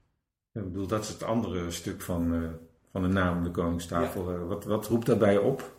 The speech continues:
Speaker 2: Ja, grappig. En in deze tijd misschien ook wel de, de meest logische eerste beeld wat dan bij je binnenkomt. Als jij zegt, "Er is ook de koning." Ja, dan denk ik natuurlijk aan onze aanstaande koning, eh, Willem-Alexander.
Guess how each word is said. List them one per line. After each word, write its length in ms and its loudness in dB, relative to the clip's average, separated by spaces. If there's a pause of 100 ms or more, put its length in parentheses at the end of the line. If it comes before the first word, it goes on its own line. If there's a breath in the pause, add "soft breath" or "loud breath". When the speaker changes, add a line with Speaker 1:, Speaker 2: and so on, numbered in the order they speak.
(420 soft breath)
Speaker 2:
Ja, 220 -8
grappig. 500 0 (420)
En 140 0
in 140 2
deze 280 4
tijd 300 2
misschien 280 0
ook 80 0
wel 180 2
de, 120 -2
de 100 -6
meest 400 2
logische 480 0
eerste 420 -2
beeld 240 0
wat 160 0
dan 180 0
bij 140 0
je 100 0
binnenkomt. 560 -2
Als 100 -10
jij 120 -6
zegt, 200 -4 (120)
"Er 160 -6
is 120 -4
ook 240 -4
de 100 2
koning." 520 -2 (440 soft breath)
Ja, 100 -4
dan 140 -2
denk 160 -2
ik 100 -4
natuurlijk 360 -2
aan 120 -4
onze 200 -6
aanstaande 480 0
koning, 540 0
eh, 140 -4
Willem-Alexander. 760 -2